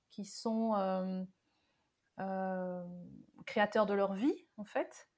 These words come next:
Et puis, c'est aussi, euh, je me suis rendu compte qu'il y avait pas mal d'artistes, euh, qui ont pas de, d'es-, d'espace d'exploration qui intègre la dimension spirituelle.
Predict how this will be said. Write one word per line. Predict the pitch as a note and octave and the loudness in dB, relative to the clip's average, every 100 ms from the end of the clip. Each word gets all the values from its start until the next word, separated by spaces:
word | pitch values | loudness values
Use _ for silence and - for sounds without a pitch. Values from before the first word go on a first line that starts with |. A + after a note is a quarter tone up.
| - - - | -20 -20 -10
Et | - | -8
puis, | G3 - D#4 | -6 0 0
c'est | - B3+ A#3 - | 4 6 6 4
aussi, | A3 A3 - D4+ E4 | 0 -4 2 6 8
euh, | C#4 A3+ G#3+ G#3+ | 8 8 6 4
je | G#3+ | 0
me | |
suis | A3+ A#3+ | 0 0
rendu | G#3+ | 0
compte | G#3+ D4+ | 0 2
qu'il | G#3+ | 2
y | |
avait | G3+ | 2
pas | A3+ | 4
mal | D#4 D4+ | 6 6
d'artistes, | A#3+ - C4 D#4+ - - _ _ G#3 | 4 2 -2 -2 -4 -18 _ _ -2
euh, | G#3 G3+ | 0 -2
qui | - B3 | 2 0
ont | G#3+ | 4
pas | D#4+ C#4+ C#4 | 4 4 4
de, | A#3 A3 G3+ | 4 4 4
d'es-, | B3 B3 - - - - | 2 2 -8 -20 -20 -8
d'espace | F#3+ B3 - D4 A#3+ | 2 2 6 4 6
d'exploration | A#3+ - B3 A3+ A3+ - C#4+ E4 D#4+ _ - | 2 4 4 4 0 0 2 2 -2 _ -6
qui | B3 | -2
intègre | A#3 C#4 C#4+ B3 | 2 4 6 6
la | |
dimension | A3+ A3 - | 4 2 0
spirituelle. | B3+ B3+ A3+ A3+ A3+ G#3+ F3 | 0 2 2 0 -2 -2 -4